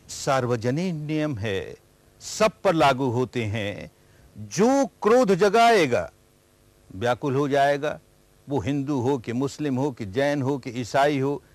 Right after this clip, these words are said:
कि ब्राह्मण हो कि शूद्र हो, कोई फर्क नहीं पड़ेगा। इस माने में धर्म सार्वजनीन होता है। इस वेशभूषा का हो कि उस वेशभूषा का हो, कोई फर्क नहीं पड़ेगा। इस दार्शनिक मान्यता को मानने वाला हो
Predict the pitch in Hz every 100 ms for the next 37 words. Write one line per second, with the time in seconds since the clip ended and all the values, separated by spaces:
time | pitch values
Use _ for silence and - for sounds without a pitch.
0 | _ _ - 104 127 139 151 143 143 131
1 | 120 - 147 135 131 143 139 _ _ 170
2 | 175 - 156 143 143 160 151 143 143 143
3 | - _ _ 220 214 160 147 156 196 214
4 | 208 202 202 - _ - 98 165 190 190
5 | 147 131 - - 160 165 160 127 151 180
6 | 160 110 107 87 - - 82 - - _
7 | _ _ _ - 160 120 120 160 135 127
8 | 147 156 147 156 139 151 123 165 160 90
9 | 139 135 135 139 156 147 151 147 151 _
10 | - - 185 180 175 165 165 165 160 165
11 | 165 160 - _ _ _ _ 196 196 131
12 | 151 156 - 175 143 143 156 156 160 151
13 | 160 147 139 151 160 147 151 156 139 151
14 | 156